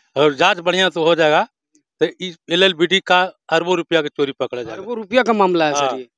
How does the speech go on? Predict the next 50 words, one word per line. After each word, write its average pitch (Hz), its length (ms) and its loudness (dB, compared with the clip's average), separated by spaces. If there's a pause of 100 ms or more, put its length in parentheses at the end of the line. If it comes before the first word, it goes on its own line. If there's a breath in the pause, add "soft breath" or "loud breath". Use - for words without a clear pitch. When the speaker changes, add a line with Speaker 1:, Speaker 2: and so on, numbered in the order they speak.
(280)
Speaker 1:
उनतीस 160 380 -6
एकड़ 185 180 -2
तीस 185 220 0
डिसमिल 160 320 4
जमीन 123 240 2
है, 113 60 0 (540)
उसमें 165 260 4 (840)
चार 165 180 4
पाँच 185 220 4
एकड़ 185 180 2
बिहार 160 260 0
सरकार 160 320 0
बेच 123 180 -6
दिया 1077 200 -4
है। 1077 80 -4 (800)
Speaker 2:
अच्छा, - 140 -20
कुछ - 180 -20
लोग 220 220 2
बोल 220 160 6
रहे 226 120 6
थे 220 120 2
अभी 214 160 2
कि 208 320 4
मंदिर 185 480 4
है, 180 280 2
मंदिर 170 400 2
Speaker 1:
हाँ, 160 80 -2
Speaker 2:
को 185 60 6
ही 185 80 8
Speaker 1:
म-, 175 40 2
Speaker 2:
बेच 170 120 -4
दिया 156 100 -6
Speaker 1:
मंदिर 170 160 -2
Speaker 2:
गया। 196 140 2
Speaker 1:
का 170 80 0
जमीन 180 180 4
बेच 165 160 4
दिया 160 180 6
गया 143 180 4
है। 117 100 -4
Speaker 2:
मंदिर - 1040 -20
का 196 100 -8
जमीन 190 240 -4
को 180 100 -12
ही 180 100 -8
बेच 160 160 -18
दिया 147 180 -20
गया। - 120 -14
Speaker 1:
हाँ। 127 220 0
Speaker 2:
ये 113 60 -10